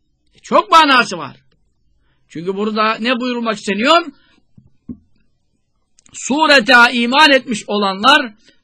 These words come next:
imanları görüntüde kalanlar, hakikaten iman edin. İmanın bir gerçeği vardır. O gerçeğe ulaşın. İnananlara iman emredilmesi bu manadadır.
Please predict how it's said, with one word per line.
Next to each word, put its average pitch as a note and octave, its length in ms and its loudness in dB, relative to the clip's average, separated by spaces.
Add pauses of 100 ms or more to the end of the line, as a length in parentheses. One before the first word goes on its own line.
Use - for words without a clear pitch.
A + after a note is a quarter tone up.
(440)
imanları B3+ 680 0
görüntüde A#3+ 680 2
kalanlar, A3+ 680 2 (500)
hakikaten A3 760 -4
iman G#3 360 0
edin. B3 480 0 (680)
İmanın C4 680 2
bir B3+ 120 -2
gerçeği A3+ 680 0
vardır. A#3 560 -2 (360)
O B3 160 0
gerçeğe A3+ 720 0
ulaşın. F#3+ 480 0 (1200)
İnananlara A#3+ 640 2
iman C4+ 400 2
emredilmesi A#3 920 -2 (260)
bu E4+ 140 -6
manadadır. G#3+ 680 -2